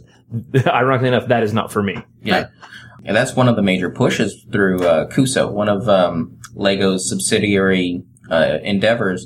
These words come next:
Speaker 2: where they get fans to come in and present models to be created.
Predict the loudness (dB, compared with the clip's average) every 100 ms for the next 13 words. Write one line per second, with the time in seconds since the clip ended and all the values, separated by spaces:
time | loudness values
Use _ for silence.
0 | -16 _ -2 0 0 -2 -4 -6 -2 0
1 | -2 -4 -8 -2 0 2 0 -2 -4 -18
2 | -16 -2 0 2 2 2 -2 -6 -20 -20
3 | -8 -2 2 2 0 -2 0 0 0 -2
4 | -2 -10 -12 -16 -20 -16 -4 0 0 0
5 | 0 0 -2 0 -2 -2 -2 2 2 2
6 | -2 -4 -8